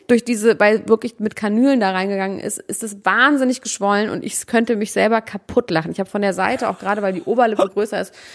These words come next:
Speaker 1: so einen richtigen Schnabel. Und ich hoffe, das geht
Speaker 2: Wie
Speaker 1: wieder
Speaker 2: Christina
Speaker 1: weg.
Speaker 2: bei
Speaker 1: Aber ich werd
Speaker 2: Temptation
Speaker 1: euch
Speaker 2: Island.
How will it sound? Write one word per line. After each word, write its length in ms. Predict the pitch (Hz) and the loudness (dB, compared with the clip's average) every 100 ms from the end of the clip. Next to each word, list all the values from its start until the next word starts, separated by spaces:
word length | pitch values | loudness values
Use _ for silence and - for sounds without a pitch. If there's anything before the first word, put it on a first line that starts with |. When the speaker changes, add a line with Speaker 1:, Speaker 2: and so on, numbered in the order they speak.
| - - | -16 -8
Speaker 1:
so 60 | |
einen 80 | 202 | -2
richtigen 400 | 254 254 247 233 | -2 -2 -4 -4
Schnabel. 880 | 226 - 202 202 240 247 175 175 349 - - - - - _ | -4 -8 0 2 4 4 4 4 0 -6 -20 -20 -20 -20 _
Und 80 | - | -10
ich 120 | 202 | 0
hoffe, 200 | 233 247 | 0 2
das 160 | 220 - | -4 -2
geht 140 | 220 | -2
Speaker 2:
Wie 60 | 151 | -2
Speaker 1:
wieder 80 | 156 | -2
Speaker 2:
Christina 160 | 165 185 | 2 2
Speaker 1:
weg. 100 | 165 | 4
Speaker 2:
bei 60 | 147 | 2
Speaker 1:
Aber 80 | 170 | 2
ich 80 | |
werd 160 | 135 - | 2 0
Speaker 2:
Temptation 260 | 127 127 110 | 0 0 -2
Speaker 1:
euch 60 | |
Speaker 2:
Island. 320 | 98 82 87 | -2 -4 -10